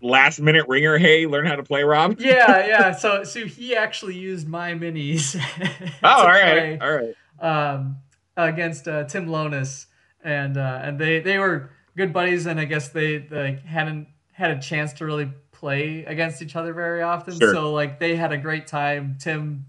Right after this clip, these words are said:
Speaker 2: kinda teaching him how to play, and, and
Speaker 1: Yeah.
Speaker 2: and, uh,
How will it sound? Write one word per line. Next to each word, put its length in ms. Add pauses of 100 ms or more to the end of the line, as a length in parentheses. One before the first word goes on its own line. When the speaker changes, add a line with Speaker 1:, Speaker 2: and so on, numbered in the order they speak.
(120)
Speaker 2:
kinda 340 (160)
teaching 320
him 120
how 160
to 100
play, 400
and, 260
and 140
Speaker 1:
Yeah. 200 (640)
Speaker 2:
and, 260
uh, 380